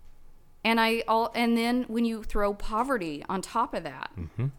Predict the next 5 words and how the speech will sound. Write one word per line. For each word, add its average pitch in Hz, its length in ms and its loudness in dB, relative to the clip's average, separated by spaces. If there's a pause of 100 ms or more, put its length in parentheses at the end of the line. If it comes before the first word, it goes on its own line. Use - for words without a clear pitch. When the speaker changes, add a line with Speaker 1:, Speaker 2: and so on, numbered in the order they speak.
(580)
Speaker 1:
you 226 140 0
know, 185 340 -2 (1900)
I 196 160 2
know, 247 340 0 (200)
I, 240 420 2